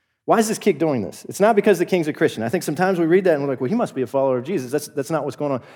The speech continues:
This king is a pagan king. He believes in all gods. So he believes Persia, you know, we have a God, and that's the strongest God, and that's why we're the world power. But I believe, yeah, there's a God over in Jerusalem, too, and I wanna keep all the gods happy with me. So he sends them back.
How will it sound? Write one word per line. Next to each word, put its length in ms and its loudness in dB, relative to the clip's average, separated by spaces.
This 140 2
king 200 4
is 80 4
a 60 4
pagan 340 0
king. 260 -2
He 160 0
believes 320 4
in 100 0
all 260 2
gods. 440 0
So 140 0
he 100 2
believes 280 4
Persia, 440 4
you 60 -4
know, 100 -2
we 160 2
have 140 2
a 20 -4
God, 300 0
and 80 -6
that's 140 -6
the 80 -8
strongest 420 -6
God, 140 0
and 100 -2
that's 120 -6
why 120 0
we're 160 -2
the 80 -4
world 220 -4
power. 380 -2
But 140 2
I 100 2
believe, 280 2
yeah, 140 4
there's 140 0
a 60 -6
God 180 2
over 180 0
in 80 -4
Jerusalem, 520 -6
too, 260 0
and 160 -4
I 80 -2
wanna 220 4
keep 180 -4
all 160 2
the 80 0
gods 240 4
happy 240 0
with 200 -4
me. 100 -4
So 160 -2
he 120 0
sends 300 -2
them 140 -2
back. 400 0